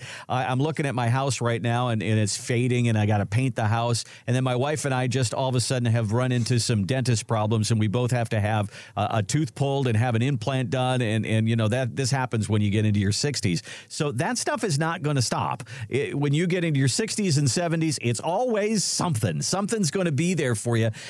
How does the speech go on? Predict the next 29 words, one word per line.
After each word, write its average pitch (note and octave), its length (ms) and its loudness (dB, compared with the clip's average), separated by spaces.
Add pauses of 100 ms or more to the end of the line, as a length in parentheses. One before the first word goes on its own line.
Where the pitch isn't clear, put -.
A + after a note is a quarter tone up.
(120)
And, D3 240 -2
and C#3+ 100 0
John, F3 200 0
you E3+ 100 0
have F#3+ 240 -2
to A3 100 -2
have C3 400 2 (220)
the B2+ 100 0
disposable D3+ 800 0
income A2 560 2
in C3+ 200 -2
order C#3 280 0
to A2+ 100 0
handle D#3+ 360 0
these G2+ 260 0
things. A#2 320 2
I A#2+ 80 0
mean, B2+ 160 2
these D#3 180 2
are C#3 80 0
big A#2+ 320 -2
risk C#3+ 360 0
and A#2+ 120 2
serious A#3+ 520 0
things G#2 320 0 (220)
that C#3+ 120 0
we C#3+ 100 0
talk F3+ 320 -2
about, A#2 320 0